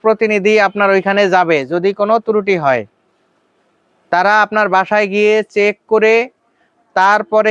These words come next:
কিন্তু আপনাকে তারা সমাধান দিয়ে দিবে দুই থেকে তিন দিনের ভিতরে।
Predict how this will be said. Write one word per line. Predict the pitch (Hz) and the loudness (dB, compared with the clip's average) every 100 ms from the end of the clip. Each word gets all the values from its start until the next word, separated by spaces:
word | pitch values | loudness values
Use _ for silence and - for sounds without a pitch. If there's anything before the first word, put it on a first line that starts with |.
| 208 | -2
কিন্তু | 214 202 233 294 - _ _ _ _ _ _ _ - | -6 -4 -4 -4 -10 _ _ _ _ _ _ _ -6
আপনাকে | 180 208 202 233 254 226 | -2 -2 0 0 0 -2
তারা | 208 202 214 | -2 -2 0
সমাধান | 214 202 202 190 | 0 0 0 2
দিয়ে | 202 | 2
দিবে | 175 160 190 262 _ _ _ - | 2 0 0 -4 _ _ _ -4
দুই | 214 226 | 0 0
থেকে | 220 214 | 2 0
তিন | 214 214 | 0 0
দিনের | 202 190 185 | 0 0 0
ভিতরে। | 165 156 131 | 0 -2 -4